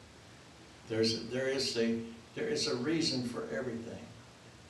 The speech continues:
The Bible says in Ecclesiastes, there's a season for everything. But there's a reason for everything. Folks, we have been trampling, I'm talking about the whole body of Christ,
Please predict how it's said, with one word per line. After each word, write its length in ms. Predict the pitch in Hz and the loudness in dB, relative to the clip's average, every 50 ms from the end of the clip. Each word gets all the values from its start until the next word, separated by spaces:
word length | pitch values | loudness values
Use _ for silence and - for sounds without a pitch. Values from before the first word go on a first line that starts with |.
| - - - | -20 -12 -10
The 80 | - | -6
Bible 340 | 98 107 117 123 127 - - | -4 0 0 2 0 0 -2
says 300 | - - - 117 113 113 | -2 -2 0 2 2 2
in 80 | 113 - 107 | 0 -2 -6
Ecclesiastes, 680 | - - 139 131 117 117 - 120 - 117 - - 113 110 | -6 -6 -4 -2 0 0 0 0 0 -2 -2 -2 -4 -2
there's 200 | 117 117 113 113 | 2 2 2 4
a 60 | 113 104 | 4 2
season 560 | - - - - 202 - - - - 92 87 | 2 2 2 2 2 0 0 0 -2 -4 -8
for 220 | 87 - 92 95 | -8 -8 -6 -4
everything. 440 | 90 90 90 82 82 82 - - 85 87 - - - - - - - - - - - - - - - - | -4 -4 -4 -6 -8 -8 -8 -10 -10 -10 -14 -16 -18 -18 -18 -18 -18 -18 -18 -18 -18 -18 -18 -18 -16 -12
But 100 | - - | -10 -2
there's 280 | - 156 151 147 117 117 | 4 6 6 6 6 6
a 80 | 113 | 4
reason 480 | 113 117 - 147 143 120 113 101 95 92 | 4 2 2 0 0 0 0 -2 -2 -4
for 140 | - - 113 113 113 113 | -6 -6 -6 -4 -2 -2
everything. 460 | 110 98 95 - - - - 101 113 117 - - - - - - - - - - - - | -2 -2 -4 -8 -8 -10 -10 -10 -10 -10 -12 -12 -14 -16 -16 -16 -16 -16 -16 -18 -10 -2
Folks, 360 | 117 120 120 120 117 - - - - - - - - - - - - | 2 2 2 2 0 -4 -6 -8 -12 -16 -18 -18 -18 -18 -18 -12 -4
we 220 | 113 117 113 - - | 0 0 2 2 2
have 160 | 110 113 110 | 2 2 0
been 160 | 107 104 104 | -2 -2 -4
trampling, 480 | - - 117 120 123 120 117 - 98 98 98 - - | -2 -2 2 2 2 2 0 -2 -6 -6 -8 -8 -8
I'm 160 | - 101 - | -8 -8 -4
talking 240 | - 117 117 117 113 | 0 2 2 4 2
about 320 | 113 110 110 107 104 - | 2 2 2 0 0 0
the 100 | - 113 | -2 -4
whole 480 | 110 113 - - - - 131 131 131 127 | -4 -4 -6 -10 -8 -2 0 2 2 2
body 380 | 123 117 117 113 113 113 104 | 2 2 2 4 4 2 0
of 180 | 101 104 98 - | -2 -4 -6 -8
Christ, 480 | - - 127 117 110 113 113 - - | -6 0 0 2 2 2 0 -2 -4